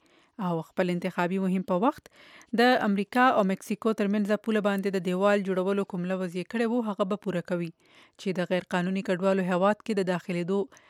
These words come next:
لاره وتړلې شي. د رایټرز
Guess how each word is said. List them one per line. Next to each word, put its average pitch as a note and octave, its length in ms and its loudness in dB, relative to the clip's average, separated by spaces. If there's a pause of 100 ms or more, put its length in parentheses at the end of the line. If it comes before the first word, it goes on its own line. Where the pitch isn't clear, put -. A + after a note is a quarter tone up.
(140)
لاره A3+ 300 4
وتړلې E3 440 -6
شي. F3 120 -8 (1700)
د B3+ 180 8
رایټرز D4+ 320 6